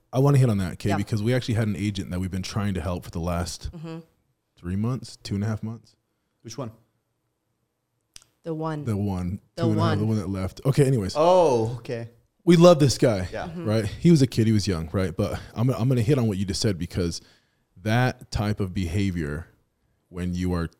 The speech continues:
Speaker 1: trying to get to work and you wake up just thirty minutes before you have to be there, that shit is not practical. And honestly, it's kinda toxic.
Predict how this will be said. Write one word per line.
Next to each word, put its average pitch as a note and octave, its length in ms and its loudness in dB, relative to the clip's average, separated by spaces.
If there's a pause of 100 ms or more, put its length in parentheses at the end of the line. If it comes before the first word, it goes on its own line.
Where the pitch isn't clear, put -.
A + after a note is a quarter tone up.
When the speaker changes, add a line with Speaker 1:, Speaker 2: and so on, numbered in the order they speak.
Speaker 1:
trying G#2+ 320 -2
to G#2 80 -4
get F#2 140 -4
to F#2 100 -6
work E2+ 380 -4 (220)
and F#2 140 -4
you E2 60 -2
wake F2+ 200 -2
up F#2+ 180 -6
just - 240 -8
thirty F2+ 220 -2
minutes F2 260 -4
before E2 300 -6
you E2 80 -2
have F2 160 -6
to D#2+ 80 -10
be F2 140 -6
there, D2 260 -8 (560)
that A2+ 160 -2
shit A2+ 160 2
is F2+ 100 -2
not G2+ 200 -4
practical. F#2 500 -4
And E2+ 100 -4
honestly, A2 420 -2
it's F2 140 -6
kinda C3+ 240 -4
toxic. - 600 -6